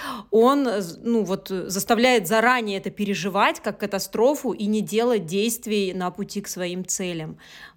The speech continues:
Вот такое я тоже заметила в работе с клиентами. И раз уж мы зацепили вопрос страхов, знаешь, я у себя проводила такой опрос, где предлагала ответить, э, вот какой страх вам больше всего откликается, что есть у вас.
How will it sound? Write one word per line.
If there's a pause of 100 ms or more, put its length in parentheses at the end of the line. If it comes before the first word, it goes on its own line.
Вот
такое
я
тоже
заметила
в
работе
с
клиентами. (540)
И
раз
уж
мы
зацепили
вопрос
страхов,
знаешь,
я
у
себя
проводила (840)
такой
опрос, (220)
где
предлагала
ответить,
э,
вот
какой
страх
вам
больше
всего
откликается,
что
есть
у
вас.